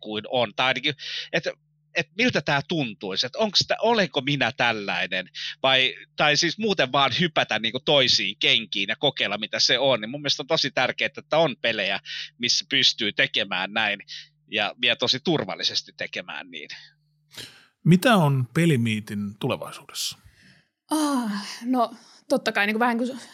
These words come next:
Speaker 3: kaikkea sellaista, mitä niinku osallistujat haluaa. <laughs> Sitä, ja tavallaan sitten mukautumista siihen, että pyritään tavallaan se pelimiitti pitämään semmosena joustavana rakenteelta, että se mahdollistaisi sitten sen, että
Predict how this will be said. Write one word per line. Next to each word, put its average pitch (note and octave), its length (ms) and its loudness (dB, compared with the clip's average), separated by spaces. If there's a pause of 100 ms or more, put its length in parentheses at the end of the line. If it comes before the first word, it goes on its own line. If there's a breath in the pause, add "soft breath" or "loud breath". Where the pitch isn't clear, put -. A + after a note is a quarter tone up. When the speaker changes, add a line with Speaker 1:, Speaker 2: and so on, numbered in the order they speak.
Speaker 3:
kaikkea B3 340 6
sellaista, C4+ 380 4
mitä A#3+ 220 2
niinku B3+ 180 -2
osallistujat G3+ 560 0
haluaa. F#3 400 -4 (280)
<laughs> - 160 2
Sitä, A#3+ 420 2 (440 loud breath)
ja A#3 100 6
tavallaan G#3+ 300 6
sitten A3+ 240 2
mukautumista A3 640 4
siihen, G#3+ 380 2
että E3 320 2 (720)
pyritään G#3+ 320 6
tavallaan G#3+ 260 4
se G#3+ 80 -2
pelimiitti A3+ 420 2
pitämään G#3 400 2
semmosena F#3+ 520 0 (600 soft breath)
joustavana A#3 680 6
rakenteelta, F#3 840 0
että - 140 -2
se G3 180 0
mahdollistaisi G3 720 -2
sitten - 180 -6
sen, - 240 -4
että D#3+ 340 0